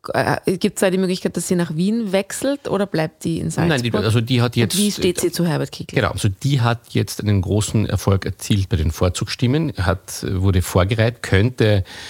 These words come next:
Speaker 2: quasi in den Nationalrat einziehen, will aber nicht, hat das auch nie vorgehabt, aber es ist natürlich ein Prestige- und Achtungserfolg für sie als Landeshauptmann-Stellvertreterin, dass sie da offensichtlich so beliebt ist in Salzburg und die Menschen ihre Vorzugsstimme geben, obwohl sie gar nicht ins Parlament will. Also wie gesagt, die,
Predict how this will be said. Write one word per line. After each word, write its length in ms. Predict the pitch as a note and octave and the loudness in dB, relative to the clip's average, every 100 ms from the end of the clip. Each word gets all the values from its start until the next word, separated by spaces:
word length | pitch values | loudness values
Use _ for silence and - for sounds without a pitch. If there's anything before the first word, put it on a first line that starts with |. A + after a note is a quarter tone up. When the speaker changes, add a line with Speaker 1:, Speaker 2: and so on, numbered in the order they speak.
| - - _ | -18 -20 _
Speaker 2:
quasi 300 | - F#2 - | 0 2 4
in 80 | F#2+ | 4
den 80 | |
Nationalrat 600 | F#2 F2 F#2 F#2 F#2 E2+ - | 2 2 2 2 2 0 2
einziehen, 580 | D#2+ G2 - B2+ A2+ | 2 2 0 0 2
will 140 | G#2 A#2 | 4 4
aber 140 | G#2+ | 4
nicht, 280 | G#2 A#2 - | 2 2 0
hat 100 | F#2+ | 2
das 80 | F#2 | 2
auch 140 | E2 | 4
nie 160 | G2 F#2 | 4 4
vorgehabt, 600 | - F2 D#2+ F#2 C3+ - | 0 -2 2 2 2 2
aber 60 | G2 | 0
es 60 | |
ist 40 | G2 | 0
natürlich 220 | F#2+ F#2 | 0 2
ein 140 | F2 | 0
Prestige- 440 | - E2 - A2 G2+ | 0 0 2 0 0
und 120 | - | -2
Achtungserfolg 800 | - - G2+ F#2+ G2 - G2 - | -6 -4 -4 -2 -4 0 0 0
für 80 | - | -6
sie 160 | - | -2
als 140 | F#2+ E2+ | 0 0
Landeshauptmann-Stellvertreterin, 1300 | F2 E2+ E2+ E2 - F2+ F#2 A2 - F#2+ - F2+ | 0 -2 -2 -4 0 -2 -2 -4 -2 -2 0 -2
dass 100 | E2 | -2
sie 80 | - | -4
da 80 | - | -4
offensichtlich 480 | D2+ E2 - - G2 | -4 -4 -6 -12 -14
so 100 | G#2+ | -6
beliebt 320 | G2 A#2+ - | -2 -2 -2
ist 140 | - | -6
in 60 | A#2+ | -2
Salzburg 440 | G#2+ G2+ - G2+ - - - - - - | 0 -2 0 -2 -2 -16 -16 -16 -20 -6
und 80 | - | 0
die 60 | G2+ | 2
Menschen 280 | F#2+ - F#2 | 2 2 2
ihre 140 | F2 | 2
Vorzugsstimme 580 | - F#2 G2 - G#2 F#2+ | 0 -2 -2 -2 0 2
geben, 220 | F#2 F2 | 2 2
obwohl 180 | F2 F#2 | 2 0
sie 80 | F#2 | 0
gar 160 | D#2+ | -2
nicht 80 | F2 | 0
ins 140 | E2+ | -2
Parlament 540 | - E2+ D#2+ D#2 D#2+ - | 0 0 0 -2 -4 -4
will. 120 | - | -6
Also 200 | D#2 F#2+ | -2 0
wie 80 | G#2 | 2
gesagt, 340 | F#2+ F#2 - | 2 0 0
die, 300 | F#2 F#2 E2+ | 0 2 0